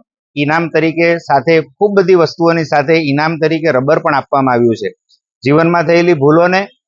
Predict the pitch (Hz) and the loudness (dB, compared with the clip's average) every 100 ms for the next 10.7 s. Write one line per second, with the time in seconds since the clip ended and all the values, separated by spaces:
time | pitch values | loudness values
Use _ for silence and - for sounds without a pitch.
0 | _ _ 110 156 202 202 151 101 _ _ | _ _ -2 0 2 0 0 -6 _ _
1 | _ 139 139 135 135 147 160 190 170 170 | _ -2 0 0 0 0 0 0 0 0
2 | 165 156 160 165 165 160 143 143 160 160 | -2 -2 -2 0 0 0 0 -2 0 0
3 | 151 151 156 156 160 156 - _ - 123 | 0 0 -2 -2 0 0 -2 _ -2 0
4 | 123 113 120 139 185 185 151 135 127 156 | 2 2 2 0 0 0 0 -2 0 -2
5 | 147 156 135 143 156 151 131 143 151 135 | 0 -2 0 0 0 0 0 0 0 0
6 | 156 160 131 165 156 120 - _ _ _ | -2 -4 -2 -2 0 -2 -4 _ _ _
7 | - 190 175 165 170 165 151 160 156 160 | -2 0 2 2 2 0 0 0 0 -2
8 | 160 160 151 151 147 160 143 - 151 165 | -2 -4 -4 -2 0 0 -2 -2 -4 -4
9 | 175 _ _ - 143 147 185 160 104 - | -8 _ _ -6 -2 -2 0 0 -2 -4
10 | 143 147 131 143 160 165 131 | -2 0 0 2 0 0 -2